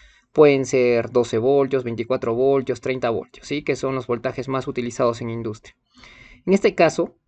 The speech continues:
apreciamos de que yo tengo un divisor de tensión aquí, en el diagrama esquemático, ¿sí? En esta parte exactamente, el cual tiene a su entrada un potenciómetro, que tiene a su vez una fuente de alimentación de veinticuatro voltios.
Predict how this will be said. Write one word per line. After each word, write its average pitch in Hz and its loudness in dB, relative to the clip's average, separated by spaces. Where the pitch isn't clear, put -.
apreciamos 147 0
de 131 2
que 135 -4
yo 143 2
tengo 151 -2
un 143 0
divisor 127 -2
de 131 -2
tensión 123 -4
aquí, 139 -8
en 139 -10
el 117 -6
diagrama 127 0
esquemático, 123 -6
¿sí? 139 -6
En 135 -4
esta 127 -8
parte 131 -2
exactamente, 127 -8
el 208 0
cual 175 6
tiene 160 0
a 147 -2
su - -6
entrada 139 0
un 135 -4
potenciómetro, 123 -2
que 127 0
tiene 135 -4
a - -2
su 131 -8
vez 151 0
una 156 -2
fuente 147 0
de 131 4
alimentación 120 -2
de 135 2
veinticuatro 117 -2
voltios. - -10